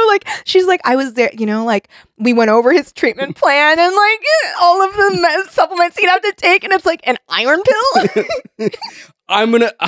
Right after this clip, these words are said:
Speaker 2: <laughs> you're gonna go watch Ant-Man while I'm sitting here anemic? <laughs>
Speaker 1: <laughs>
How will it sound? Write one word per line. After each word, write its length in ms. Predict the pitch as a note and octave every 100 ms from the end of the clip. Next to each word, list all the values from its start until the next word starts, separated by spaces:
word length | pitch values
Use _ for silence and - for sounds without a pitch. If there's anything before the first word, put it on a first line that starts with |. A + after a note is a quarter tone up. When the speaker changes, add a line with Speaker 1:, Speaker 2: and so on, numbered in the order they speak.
| - - A#3
Speaker 2:
<laughs> 420 | - - - -
you're 160 | A3+
gonna 160 | B3+ C4+
go 140 | A#3
watch 200 | A3 G#3+ -
Ant-Man 600 | F#3 G#3 A3 A3+ A3+ A#3 _
while 180 | F3+ G3
I'm 220 | F3+ G#3
sitting 380 | G#3 - G#3+ A3+
here 200 | A3 A3+
anemic? 600 | G3+ F3+ G3 G#3+ - - C5
<laughs> 1040 | - C5+ - G#4 A4+ G#4 - - -
Speaker 1:
<laughs> 0 | -